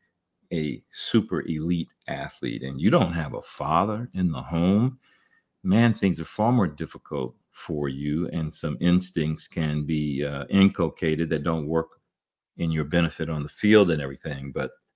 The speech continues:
he's been an incredible success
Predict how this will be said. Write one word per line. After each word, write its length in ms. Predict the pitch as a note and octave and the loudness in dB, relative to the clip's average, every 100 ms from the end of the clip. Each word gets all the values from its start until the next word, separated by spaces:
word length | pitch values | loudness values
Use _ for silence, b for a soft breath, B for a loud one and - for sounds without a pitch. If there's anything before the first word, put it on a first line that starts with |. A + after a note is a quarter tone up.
| b b b b b b _ _ _ | b b b b b b _ _ _
he's 240 | - F#2 | 0 0
been 200 | E2+ A2 | 4 4
an 120 | G#2+ | 6
incredible 1080 | F2 E2+ - - - B2+ A#2+ F2 C2+ - - _ _ | 2 -2 -8 -6 6 8 8 6 0 -8 -12 _ _
success 800 | - - - - F#2+ E2 C#2+ - | -14 -12 -8 -2 -2 -2 -6 -14